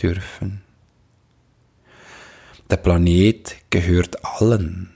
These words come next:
nicht nur uns. Wir dürfen ihn einfach für eine gewisse Zeit, vielleicht haben wir uns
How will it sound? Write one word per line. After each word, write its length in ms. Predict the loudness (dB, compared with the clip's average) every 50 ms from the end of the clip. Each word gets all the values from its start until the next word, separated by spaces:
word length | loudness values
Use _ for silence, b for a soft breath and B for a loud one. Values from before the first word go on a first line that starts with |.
| _ _ 0
nicht 340 | 2 2 2 0 -6 -4
nur 200 | -4 -4 -4 -2
uns. 580 | 0 0 0 0 0 -4 -8 -10 -12 -14 -16 _ _ _ _ _ _ _ _ _ _ _ _ _ _ _ _ _ _ _ _ -20 -10 -4
Wir 160 | 0 0 0
dürfen 480 | 2 4 4 4 4 2 -2 -2 -2 -2
ihn 140 | 0 -2 -2
einfach 680 | -2 -2 -2 -2 0 0 0 -2 -2 -4 -12 -18 -20 -20 _ _ _ _ b b b b b b b b b b b b b b b
für 160 | -2 0 2
eine 140 | 2 2 0
gewisse 400 | 0 0 0 0 -2 -4 -6 -6
Zeit, 400 | -6 -8 -8 -6 -8 -8 -10 -10 _ _ _ -20 -16
vielleicht 520 | -2 0 2 2 2 2 2 0 -2 -2 -2
haben 300 | -2 0 0 0 0 0
wir 180 | 0 0 0
uns 300 | -2 -2 -4 -8 -12 -18